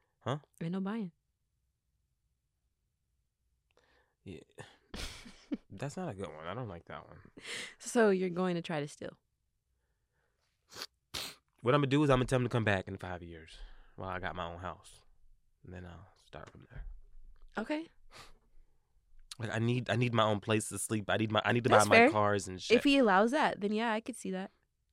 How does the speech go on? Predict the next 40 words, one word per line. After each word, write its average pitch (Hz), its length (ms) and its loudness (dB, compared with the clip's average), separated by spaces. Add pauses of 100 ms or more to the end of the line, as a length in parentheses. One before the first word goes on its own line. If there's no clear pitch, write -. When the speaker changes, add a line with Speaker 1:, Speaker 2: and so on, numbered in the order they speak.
(480)
Speaker 1:
But 104 120 -10
how 113 140 0
do 143 60 2
you 139 80 0
steal 127 240 0
gas? 104 640 -2 (760)
You 113 80 -4
can't. 123 160 -6 (1120)
You 107 80 -8
can't 117 220 -6
Speaker 2:
You 208 60 2
gotta 214 180 6
Speaker 1:
steal 180 80 4
Speaker 2:
learn 190 220 2
how 208 100 2
to, 180 80 0
Speaker 1:
gas. 175 60 2
Speaker 2:
like, 160 280 -2 (1040)
you 202 80 4
gotta 202 260 6
do 175 240 2
what 196 140 2
the, 175 440 0
you 180 140 -4
gotta 185 360 0 (200)
Speaker 1:
I'm - 60 -10
gonna 110 100 -8
have 107 100 -8
to - 60 -14
get 104 100 -4
me 98 60 -4
an 98 60 -2
electric - 340 -8
car. 98 200 -6
Speaker 2:
Or 190 220 2
you 202 100 0
can 180 120 -6
get 160 120 -4
a 160 60 -2
job 165 360 -2